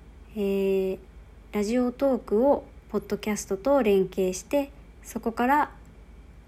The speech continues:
音声ファイルを取り出して、スタンドエフエムにも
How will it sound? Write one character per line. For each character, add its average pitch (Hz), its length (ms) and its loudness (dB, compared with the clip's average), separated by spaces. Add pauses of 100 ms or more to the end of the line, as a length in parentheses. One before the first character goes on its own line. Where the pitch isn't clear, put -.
(200)
音 226 200 -2
声 220 240 0
フ 220 120 -4
ァ 240 120 2
イ - 20 0
ル 220 140 2
を 226 60 0
取 214 240 -2
り 220 40 -4
出 254 140 0
し - 120 -6
て、 214 360 -2 (960)
ス - 80 -16
タ 269 140 -2
ン 277 60 -2
ド 277 80 0
エ 277 120 4
フ 277 100 -6
エ 233 80 2
ム 214 120 4
に 214 120 2
も 247 340 0